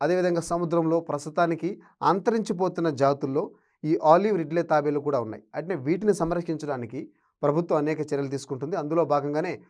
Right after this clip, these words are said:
ఒడిశా సముద్ర తీరానికి ఇవి చేరుకుంటుంటాయి. అక్కడ వీటికి సంరక్షణ కల్పిస్తుంటారు.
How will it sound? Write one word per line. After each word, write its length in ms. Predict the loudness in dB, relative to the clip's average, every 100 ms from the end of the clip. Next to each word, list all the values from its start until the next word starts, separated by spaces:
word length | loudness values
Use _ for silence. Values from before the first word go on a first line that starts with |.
| _ _
ఒడిశా 340 | 2 4 6 4
సముద్ర 340 | 0 -2 -2
తీరానికి 400 | 0 0 0 -2
ఇవి 100 | -6 -2
చేరుకుంటుంటాయి. 560 | -2 -2 -4 -4 -4 -6
అక్కడ 260 | -6 -4
వీటికి 240 | -4 -4 -6
సంరక్షణ 400 | -6 -6 -6 -4
కల్పిస్తుంటారు. 640 | -4 -6 -8 -6 -6